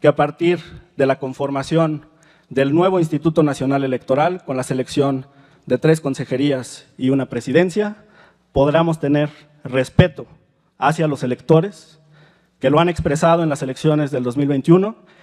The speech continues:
y que seguramente lo expresarán en las elecciones de dos mil veinticuatro,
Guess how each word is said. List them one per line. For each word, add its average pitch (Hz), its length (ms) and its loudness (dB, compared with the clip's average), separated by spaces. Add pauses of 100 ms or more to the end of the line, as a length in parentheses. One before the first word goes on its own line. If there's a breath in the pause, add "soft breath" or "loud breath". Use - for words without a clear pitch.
(160 soft breath)
y 127 100 -8
que 143 120 0
seguramente 170 560 0
lo 151 60 0
expresarán 147 600 -4 (320 soft breath)
en 139 80 -4
las 147 140 0
elecciones 151 420 0
de 135 60 0
dos 127 140 -2
mil 135 140 -2
veinticuatro, 165 680 0